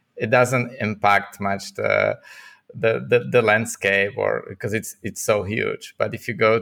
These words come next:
to, if you go to Netherlands, <laughs> it's, uh, such a saturated land with the, with the,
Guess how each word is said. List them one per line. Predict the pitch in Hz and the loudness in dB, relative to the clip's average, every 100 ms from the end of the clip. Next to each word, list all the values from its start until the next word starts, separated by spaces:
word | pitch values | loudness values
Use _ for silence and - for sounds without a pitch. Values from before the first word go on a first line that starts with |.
| - | 0
to, | 113 107 107 107 _ _ _ _ | 0 2 2 -2 _ _ _ _
if | - - | -18 -8
you | |
go | 113 113 | 0 0
to | 110 104 | 0 2
Netherlands, | 110 131 127 107 120 120 - - 127 131 110 107 - - | 2 4 2 2 2 2 -2 0 0 0 -6 -6 -6 -4
<laughs> | - - - - - - | 0 0 -2 -14 -16 -4
it's, | 127 - 135 | -4 0 4
uh, | 123 117 110 110 - | 6 6 4 2 -4
such | 127 131 127 | 0 2 2
a | 131 | 0
saturated | - 120 - 127 117 117 120 110 | 2 2 2 2 2 2 -4 -2
land | 107 107 117 | 2 2 0
with | 113 110 | -6 -2
the, | 113 107 107 107 - - | -2 -2 -2 -4 -6 -10
with | 107 110 | -6 -4
the, | - 55 - | 0 2 2